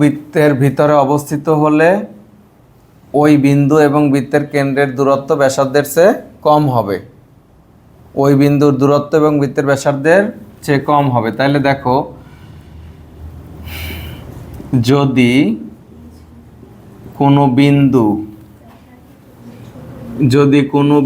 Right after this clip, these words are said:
বিন্দু ও বৃত্তের কেন্দ্রের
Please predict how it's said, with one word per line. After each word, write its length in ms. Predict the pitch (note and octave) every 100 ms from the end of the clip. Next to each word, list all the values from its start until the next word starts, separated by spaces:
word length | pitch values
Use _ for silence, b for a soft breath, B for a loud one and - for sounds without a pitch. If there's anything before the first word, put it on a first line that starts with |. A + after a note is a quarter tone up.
| C#3
বিন্দু 440 | C#3+ C#3 C3+ D3 E3+ A3 - - - _ - - _ - - - - - - - - - - - - - - - - - - - - C#3+ C#3+
ও 20 | C3+ G#2+ G2+ - - - - - - - - C3 A#2+
বৃত্তের 840 | D3 D3 D3 - - D#3+ C#3 C3+ E3 G3+ - - _ _ _ _ _ _ _ _ _ - - - - - - - - -
কেন্দ্রের 840 | D3 D3 D3 C#3+ C#3 C#3+ B2+ C3